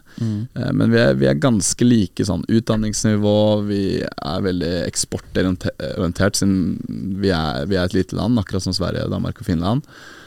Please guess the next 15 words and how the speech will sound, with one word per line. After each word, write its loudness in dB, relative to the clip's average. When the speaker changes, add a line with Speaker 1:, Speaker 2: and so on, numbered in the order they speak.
Speaker 2:
Eh, -2
og 2
vi 4
tror 4
og 4
mener 4
også 2
at 0
Norge 2
må 2
leve 2
av 0
noe 0
etter -4
oljen. 2